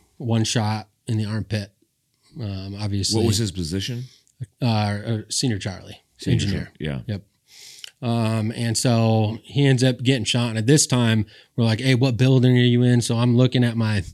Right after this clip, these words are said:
Speaker 1: you know, my little map with all the buildings on there, like, "Hey, how can we get here?" And I just see winding roads, and I'm the closest, you know, element to get over there.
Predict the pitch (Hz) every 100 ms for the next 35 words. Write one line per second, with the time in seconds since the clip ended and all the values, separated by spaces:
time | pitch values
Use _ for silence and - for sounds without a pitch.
0 | _ - - - - 120 117 110 117 107
1 | 107 123 123 120 120 107 117 104 110 127
2 | 120 110 110 110 104 - 113 92 127 127
3 | 104 95 123 104 92 - - - 110 113
4 | 120 123 - 110 101 104 107 110 110 104
5 | 101 101 110 107 117 131 113 - 123 110
6 | 113 98 - - 131 113 101 127 117 104
7 | 101 107 107 110 107 95 90